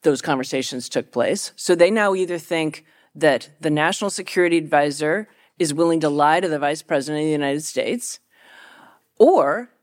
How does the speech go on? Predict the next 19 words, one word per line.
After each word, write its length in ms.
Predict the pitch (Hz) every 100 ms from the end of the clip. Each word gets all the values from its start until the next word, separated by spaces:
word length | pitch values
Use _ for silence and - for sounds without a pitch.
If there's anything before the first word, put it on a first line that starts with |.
| _ _ _
that 100 | 196 220
my, 140 | 190
the 80 | 196
vice 200 | 180 190
president 440 | - 294 269 240 247
is 120 | 208
in 220 | 160 247 277
on 180 | 202
it 140 | 240 170
with 240 | 165 214
the 80 | 214
national 420 | 220 220 - 226
security 460 | 220 240 311 349 285
advisor 460 | 180 156 156 180 208
and 200 | 220 208
covering 440 | - 226 226 214
up 160 | 196 -
for 100 | 175
Russia. 440 | 147 156 - -